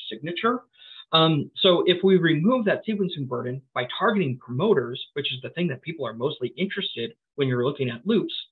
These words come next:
it really reduces the sequence cost. But you don't get the tad structure, you don't get the A B compartments, you're just getting the interaction.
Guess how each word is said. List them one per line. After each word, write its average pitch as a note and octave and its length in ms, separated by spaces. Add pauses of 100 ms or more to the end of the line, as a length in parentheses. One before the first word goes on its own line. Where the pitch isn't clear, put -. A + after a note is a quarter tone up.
(500)
it F3 180
really A3+ 220
reduces D3 440
the - 140
sequence E3 340
cost. - 220 (400)
But D3+ 160
you C#3+ 100
don't D#3+ 200
get F#3+ 120
the F#3 140
tad C#3 220
structure, C#3 380
you B2+ 180
don't C#3+ 460
get D3+ 280
the C#3 160
A C3 140
B C3 160
compartments, B2+ 540
you're C#3 100
just D3+ 360 (140)
getting C3 220
the A#2+ 60
interaction. A2+ 640